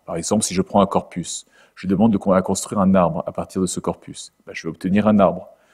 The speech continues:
Sauf qu'on peut évaluer dans quelle mesure la structure de l'arbre explique les données,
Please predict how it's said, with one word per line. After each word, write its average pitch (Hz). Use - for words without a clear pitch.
Sauf -
qu'on -
peut 151
évaluer 104
dans 123
quelle 113
mesure 110
la 90
structure -
de 95
l'arbre 101
explique -
les 107
données, 90